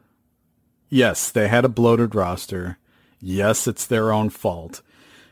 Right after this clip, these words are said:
because they had the philosophy of, "Let's sign people by hoarding them just so other companies couldn't have them." Even if they had no plans for them, they just wanted to have all the toys.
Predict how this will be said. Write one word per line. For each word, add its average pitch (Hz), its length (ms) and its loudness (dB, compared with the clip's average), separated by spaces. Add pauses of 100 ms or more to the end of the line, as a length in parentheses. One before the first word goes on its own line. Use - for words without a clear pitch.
because 120 500 0
they 127 220 4
had 123 200 4
the 117 80 0
philosophy 120 800 0
of, 104 540 -2
"Let's 104 320 -4
sign 113 440 2
people 120 520 0
by 110 580 0
hoarding 113 580 2
them 90 380 -4 (580)
just 113 280 0
so 123 220 2
other 107 420 2
companies 101 560 -4
couldn't 95 320 -4
have 85 420 -2
them." 76 300 -16 (760)
Even 170 280 4
if 135 220 4
they 117 140 4
had 107 300 2
no 101 240 2
plans 120 540 2
for - 140 -8
them, 85 440 -6
they 95 180 2
just 95 360 -2
wanted 90 300 -2
to 87 60 -6
have 82 380 -8
all 85 280 -12
the 90 140 -4
toys. - 540 -2